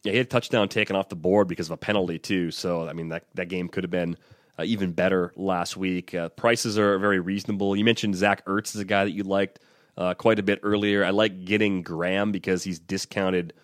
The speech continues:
compared to Ertz on both sites. He's sixty-two hundred on FanDuel compared to Ertz at seven flat. Uh, and then over on DraftKings, he's forty-nine hundred compared to, uh, Ertz sitting up a little higher at sixty-eight hundred, quite a bit higher. So I like the low price on Graham. I wonder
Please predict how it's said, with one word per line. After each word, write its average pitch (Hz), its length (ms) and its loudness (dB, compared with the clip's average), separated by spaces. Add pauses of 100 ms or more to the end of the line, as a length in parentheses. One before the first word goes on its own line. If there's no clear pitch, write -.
(200)
compared 92 280 0
to - 60 -8
Ertz 92 240 -2
on 87 120 -2
both 90 220 0
sites. 87 420 -2
He's 80 180 -10
sixty-two - 640 -4
hundred 104 240 2
on 90 100 2
FanDuel 98 560 0
compared 87 280 -4
to 82 80 -8
Ertz 87 260 -6
at - 80 -14
seven 82 300 -6
flat. 101 460 0 (400)
Uh, 76 140 -6 (100)
and 87 140 -4
then 92 80 0
over 90 240 2
on 85 140 0
DraftKings, 85 580 -4
he's 85 120 -12
forty-nine 95 600 -2
hundred 85 340 -6
compared 82 480 -6
to, 82 320 -2 (400)
uh, 71 120 -8
Ertz 87 280 -4
sitting 87 440 -2
up 82 180 -6
a 78 40 -10
little 87 240 -4
higher 85 340 -4
at 80 240 -8
sixty-eight - 720 -10
hundred, 76 260 -12
quite 98 220 2
a 90 40 -2
bit - 140 -8
higher. 80 320 -6
So 92 300 -4 (340)
I 98 80 -2
like 123 300 2
the 113 100 -4
low 107 280 4
price 104 440 0
on 123 180 2
Graham. 120 420 2
I 92 180 -2
wonder 107 680 4